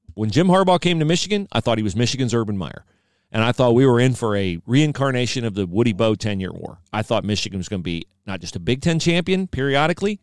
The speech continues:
but a national champion periodically. I thought it was a home run hire, grand slam hire. I've never been more wrong about anything." And both of them said, "Same." I don't understand how they can't run it. At Stanford,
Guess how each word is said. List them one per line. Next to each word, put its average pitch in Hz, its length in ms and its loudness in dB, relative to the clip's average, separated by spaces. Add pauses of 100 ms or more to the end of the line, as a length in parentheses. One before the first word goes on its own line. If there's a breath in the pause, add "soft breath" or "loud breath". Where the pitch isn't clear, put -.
but 156 120 0
a 156 60 2
national 131 360 -2
champion - 460 -10
periodically. 95 520 -6 (560 soft breath)
I 143 80 2
thought 139 200 4
it 117 40 2
was 113 120 2
a 101 60 0
home 135 220 2
run 135 140 2
hire, 117 240 -2
grand 202 340 2
slam 214 300 0
hire. 98 140 -4 (500)
I've 104 100 -2
never 123 220 2
been 131 160 2
more 135 160 0
wrong 143 220 4
about 147 200 2
anything." 175 420 -4
And 107 120 -8
both 110 200 0
of 95 40 -10
them 110 120 -4
said, 120 260 0 (360)
"Same." 135 300 -2 (1120)
I 131 80 2
don't 180 260 4
understand 233 540 2
how 156 100 4
they 160 120 4
can't 202 360 0
run 135 320 4
it. - 240 -6 (220)
At - 100 -8
Stanford, 175 720 0